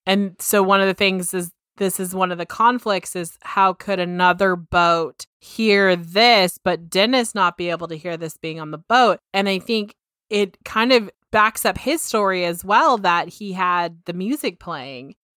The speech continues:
And if he's inside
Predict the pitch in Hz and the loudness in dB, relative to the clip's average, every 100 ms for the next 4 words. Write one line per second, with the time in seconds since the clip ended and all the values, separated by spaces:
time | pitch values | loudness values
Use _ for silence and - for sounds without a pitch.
0 | - 170 165 156 151 156 165 - - 233 | -8 -4 -2 -4 -6 -8 -12 -10 -4 -2
1 | 226 202 _ 202 214 220 - 202 226 220 | -2 -4 _ 0 0 0 2 4 4 4
2 | 185 170 170 | 2 0 -2